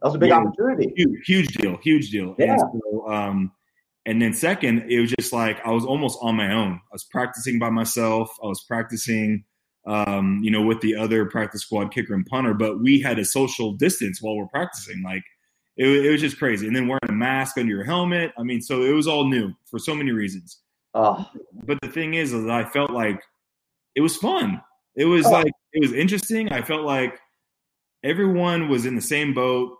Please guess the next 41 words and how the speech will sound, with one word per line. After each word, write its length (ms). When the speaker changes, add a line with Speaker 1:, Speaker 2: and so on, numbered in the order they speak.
Speaker 2:
We 140
didn't, 400
you 200
know, 80
the 80
pressure 420
was 140
kind 240
of, 220
it, 260
it 40
almost 640
felt 140
like 80
there 80
was 100
no 120
pressure. 360
It 40
was 120
like 260
no 180
one 240
know, 340
knew 320
what 120
was 100
gonna 120
happen 300
the 60
next 300
day. 380
We're 200
all 180
kind 160
of 120
in 60
this 200
chaotic 560
mess 260
together. 560